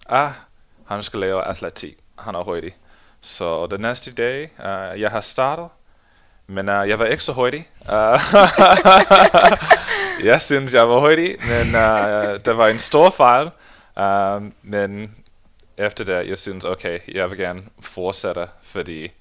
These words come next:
det var så sjovt, så jeg har, jeg har løbet i gymnasium,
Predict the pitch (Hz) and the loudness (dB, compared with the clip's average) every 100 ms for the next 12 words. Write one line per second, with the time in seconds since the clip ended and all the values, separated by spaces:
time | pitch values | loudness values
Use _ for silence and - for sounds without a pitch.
0 | _ _ _ _ _ _ 80 80 82 - | _ _ _ _ _ _ -10 -4 -6 -6
1 | - 87 95 92 85 - - 87 76 76 | -8 -8 -6 -6 -8 -10 -14 -10 -8 -8
2 | - 85 85 _ _ _ _ _ _ _ | -6 -6 -8 _ _ _ _ _ _ _
3 | - _ _ 87 80 90 50 50 50 50 | -20 _ _ -10 -10 -8 -10 -10 -12 -14
4 | 50 55 - - 107 110 101 98 95 - | -14 -14 -16 -14 -12 -10 -12 -14 -14 -16
5 | - _ _ _ _ _ - 110 107 123 | -20 _ _ _ _ _ -10 -10 -8 -8
6 | 165 175 175 170 | -8 -12 -16 -18